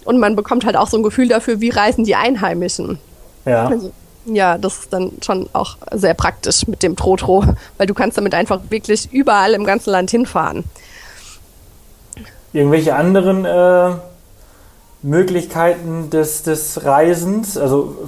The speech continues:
Speaker 2: kann man in, in, äh, Ghana fliegen? Gibt's mehrere Flughäfen oder gibt's nur einen in der Hauptstadt?
Speaker 1: Gen-, also der größte Flughafen ist in der Hauptstadt. Du kannst aber auch,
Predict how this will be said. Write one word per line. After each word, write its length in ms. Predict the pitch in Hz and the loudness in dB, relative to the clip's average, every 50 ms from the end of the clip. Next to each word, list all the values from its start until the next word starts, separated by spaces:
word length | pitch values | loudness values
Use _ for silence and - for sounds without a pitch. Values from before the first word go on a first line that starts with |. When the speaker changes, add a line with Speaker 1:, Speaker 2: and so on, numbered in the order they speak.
| - - | -14 -10
Speaker 2:
kann 140 | - - 151 | -6 -2 0
man 160 | 151 143 139 | 0 0 0
in, 180 | 131 135 135 - | -2 -4 -6 -6
in, 180 | 139 135 135 | -8 -8 -8
äh, 300 | 135 143 131 127 127 127 123 | -6 -4 -4 -2 -2 -2 -2
Ghana 500 | 123 117 127 143 151 147 147 135 - - - - | -2 -2 -2 -2 -2 -2 -4 -4 -8 -12 -16 -14
fliegen? 480 | - 143 156 175 180 196 196 196 175 | -8 -6 -6 -6 -4 -6 -8 -8 -6
Gibt's 200 | 165 151 - - | -8 -8 -8 -4
mehrere 320 | 147 139 143 147 143 139 135 | -4 -2 -2 -2 -4 -4 -6
Flughäfen 580 | - - 180 185 185 - 175 175 170 175 151 | -6 -6 -6 -6 -4 -4 -4 -4 -4 -4 -6
oder 100 | 131 127 | -4 -2
gibt's 200 | 131 131 127 - | -2 -4 -4 -4
nur 140 | 135 127 123 | -4 -4 -4
einen 280 | 127 131 151 170 185 180 | -4 -4 -4 -6 -6 -6
in 80 | 151 | -6
der 80 | 135 131 | -4 -4
Hauptstadt? 500 | 143 175 - - - 208 233 254 - - - - - - - - - 233 - - | -4 -4 -6 -6 -6 -6 -6 -6 -10 -16 -20 -20 -20 -20 -20 -20 -20 -20 -8 -4
Speaker 1:
Gen-, 140 | 220 214 - | -2 0 0
also 380 | 147 214 220 208 202 190 190 | 2 2 4 4 4 4 2
der 220 | 185 - - 202 196 | 0 -2 -2 -4 0
größte 300 | - 240 262 277 294 277 | 2 0 0 2 0 -2
Flughafen 420 | - 277 262 - 269 233 - 226 | -2 -2 -4 0 0 0 0 0
ist 100 | 220 220 | -2 -2
in 80 | 202 196 | -2 0
der 80 | - 226 | 0 2
Hauptstadt. 400 | 202 - - - - 262 269 269 | 0 0 0 0 0 0 0 -2
Du 40 | |
kannst 460 | 202 - - 226 269 320 320 - - - | -4 -2 0 0 0 0 -2 -4 -6 -4
aber 400 | - 220 226 220 214 - - 226 | -2 2 2 2 4 4 4 4
auch, 320 | 233 233 254 269 - - | 4 2 2 0 -4 -10